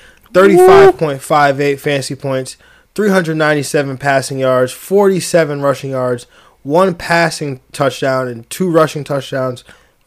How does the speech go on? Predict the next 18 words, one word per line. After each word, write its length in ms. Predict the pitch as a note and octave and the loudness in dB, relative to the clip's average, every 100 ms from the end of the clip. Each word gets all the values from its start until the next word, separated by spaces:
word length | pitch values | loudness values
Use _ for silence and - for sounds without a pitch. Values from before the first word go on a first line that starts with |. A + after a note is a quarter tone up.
| - | -2
Greg, 300 | E3 D#3 B2 | 2 2 2
what 120 | D3 | -2
do 80 | E3+ | 0
you 80 | E3+ | 0
make 380 | E3 D#3+ D3 _ _ _ - | 0 0 -4 _ _ _ -6
of 200 | C#3 B2+ | -4 -4
Cam, 540 | - D#3 D3+ C#3+ C3+ - _ _ _ - | -6 -4 -2 -4 -8 -14 _ _ _ -6
Cam's 280 | E3 D3+ C#3 | -2 -2 -4
performance 540 | C3+ - D3 C3+ B2 | -10 -6 -4 -4 -6
in 100 | C3 | -6
this 180 | B2+ B2+ | -8 -6
one 120 | B2+ | -8
on 160 | A#2+ A#2+ | -8 -8
this, 260 | A#2 - | -8 -10
uh, 240 | C3 A#2+ A#2 | -8 -8 -6
Sunday 320 | - C3 B2 | -6 -4 -4
Night 220 | A#2+ A#2+ | -6 -8
Football? 440 | - A#2+ A2+ G#2+ | -8 -10 -10 -14